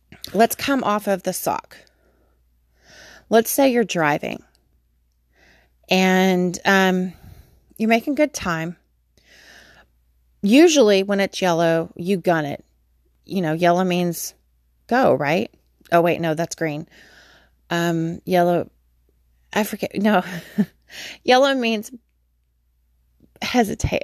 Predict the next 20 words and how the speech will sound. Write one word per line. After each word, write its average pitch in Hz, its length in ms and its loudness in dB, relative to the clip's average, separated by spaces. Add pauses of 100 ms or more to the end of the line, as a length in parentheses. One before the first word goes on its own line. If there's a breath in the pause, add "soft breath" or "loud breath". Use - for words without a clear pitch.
I 240 220 2
don't 196 120 2
know 175 140 2
what 175 160 2
it 156 100 2
actually 160 260 -2
means, 175 160 -6
but 202 120 -2
basically 247 360 2
yellow 208 280 2
means 202 240 -4
you're 196 80 -4
about 175 220 -2
to 170 100 -12
go 170 140 0
into 151 140 -6
red. 113 280 -8 (520 loud breath)
So 214 320 0
it's 226 200 2
an, 220 160 -4